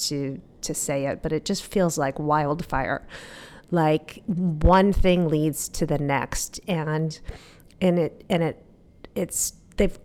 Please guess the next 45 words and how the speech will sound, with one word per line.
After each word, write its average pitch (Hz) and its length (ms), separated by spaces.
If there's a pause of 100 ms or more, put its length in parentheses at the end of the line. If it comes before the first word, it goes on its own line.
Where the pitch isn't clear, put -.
already 226 460
got 160 400
so - 360
much 202 280
going 156 320
on 147 340
with 147 320
a 165 160
brain 214 460
that 196 100
doesn't 165 260
finish 165 360
developing 160 440
until 147 280
they're 139 80
twenty-four, 151 480
twenty-five 151 440
years 160 200
old. 165 380 (580)
And 175 160
you've 175 140
just - 280
got, 160 320
you 190 120
know, 175 140
these 160 220
kids 180 340
that 160 120
are 151 160
in 160 240
puberty 208 720
or 139 100
going 175 300
through 160 160
an 147 160
awkward 220 340
stage 196 560
or 151 100
dealing 151 380
with 143 160
their 147 140
parents' 151 520
struggles 220 800
and 160 160
just, - 220